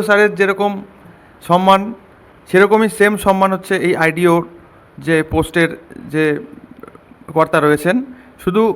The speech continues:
ইনার যে কাজের যে এরিয়া সেটি হচ্ছে ইন্ডাস্ট্রি বা শিল্প মানে এমএসএমই যে ডিপার্টমেন্ট রয়েছে আমাদের পশ্চিমবঙ্গে সেই এমএসএমই ডিপার্টমেন্টের মধ্যে সীমাবদ্ধ, ঠিক আছে? আর বিডিও তো তোমরা সবাই জানোই যে পঞ্চায়েত থেকে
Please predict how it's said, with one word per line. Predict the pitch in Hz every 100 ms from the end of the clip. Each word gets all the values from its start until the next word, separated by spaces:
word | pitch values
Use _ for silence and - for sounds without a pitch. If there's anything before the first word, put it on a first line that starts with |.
| - - - _ _ -
ইনার | 180 208 196 - 156
যে | 190 185 - 175
কাজের | 170 208 208
যে | 196 127
এরিয়া | 160 175 214
সেটি | 180 180
হচ্ছে | 190 190 170
ইন্ডাস্ট্রি | 175 190 190 202 185
বা | 180 -
শিল্প | 185 175 196 190 - - - - 151
মানে | 156 151 170
এমএসএমই | 202 220 214 202
যে | 180
ডিপার্টমেন্ট | 185 180 175 160
রয়েছে | 147 147 185 214
আমাদের | 151 147 -
পশ্চিমবঙ্গে | 151 170 160 165 208 - - - - -
সেই | 170 -
এমএসএমই | 170 196 208 208 180
ডিপার্টমেন্টের | 185 185 185 180 175
মধ্যে | 165 202
সীমাবদ্ধ, | - 190 160 127 131 113 - - - - _
ঠিক | - 247
আছে? | 180 151 - - - - - - 147
আর | 151 143 151
বিডিও | 180 208 208
তো | 202
তোমরা | 190 185
সবাই | 185 185 156
জানোই | 147 190 247 - - - 139
যে | 160 156 147 143 - - - -
পঞ্চায়েত | 170 170 185 180
থেকে | 185